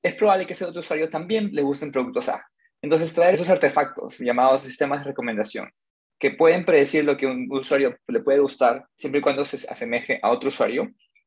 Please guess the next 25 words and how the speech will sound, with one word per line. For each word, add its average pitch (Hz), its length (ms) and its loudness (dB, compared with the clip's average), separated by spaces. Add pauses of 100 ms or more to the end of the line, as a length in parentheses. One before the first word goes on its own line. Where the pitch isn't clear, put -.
(220)
traerlos 175 440 6
al 147 120 -2
campo 147 300 -2
de 143 60 0
esto - 180 -8
de 135 60 -4
confort 127 300 -6
térmico 127 440 -2
para 113 240 4
no 131 180 -6
solo 160 380 0 (440)
poder 143 500 2
entender 139 380 -4
un 185 80 -2
poco 165 200 -2
más 143 240 -2
cómo 143 220 -4
los 139 180 -6
usuarios 135 360 -2
se - 60 -4
hacen 139 240 -2
sentir 127 240 -2
en 123 120 -2
estas 123 420 -2
ubicaciones 127 680 -2